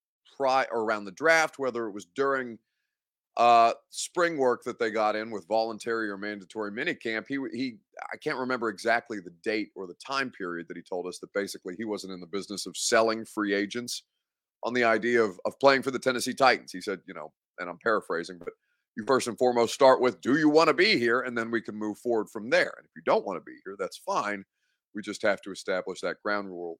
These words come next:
first and foremost. And I'm sure Mike does a little more selling than he wants to give himself credit for, or that he'd publicly give himself credit for. But the relationship building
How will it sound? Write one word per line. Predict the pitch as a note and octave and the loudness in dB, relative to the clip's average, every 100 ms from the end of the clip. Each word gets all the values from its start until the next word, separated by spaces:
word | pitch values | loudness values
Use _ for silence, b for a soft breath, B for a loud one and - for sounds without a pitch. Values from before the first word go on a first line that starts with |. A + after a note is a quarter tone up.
| _ | _
first | F#2+ F#2 | -14 -14
and | F2 | -16
foremost. | - F3+ D#3+ - - | -6 -6 -6 -12 -10
And | |
I'm | D#3+ | -8
sure | - | -6
Mike | G#2+ G2 F#3 | -6 -6 -10
does | F#2+ | -10
a | F2+ | -8
little | F#2 A#2+ B2+ A2 | -2 2 4 2
more | G#2 G2+ | 2 -2
selling | - G#2 F#2 G#2 | -2 -4 -2 -4
than | G2 F2+ _ _ _ _ _ | -8 -12 _ _ _ _ _
he | A#2 | -6
wants | A2+ A2 | -6 -6
to | G#2+ | -2
give | A2+ | -2
himself | G2+ F2+ A2 F#2+ | -2 -2 -2 -2
credit | - C#3+ C3 G#2 | 2 4 4 0
for, | F#2+ F#2 | -4 -2
or | A2 | -2
that | F#2 | -4
he'd | F2+ - | -10 -2
publicly | A#2+ A2 G2 F2+ | 0 0 -4 -8
give | E2+ E2 | -8 -10
himself | E2 F#2 E2+ - | -8 -6 -6 -6
credit | E2+ E2 - | -6 -6 -10
for. | D2 C#2 _ _ _ _ _ - | -12 -12 _ _ _ _ _ 2
But | C#3+ C3+ _ | 4 4 _
the | C3+ | 2
relationship | C3+ C3 C#3+ D#3 - C#3+ - B2+ - | 4 8 8 8 4 -4 0 -2 0
building | A#2 A2 G2+ G2+ | 0 2 0 -4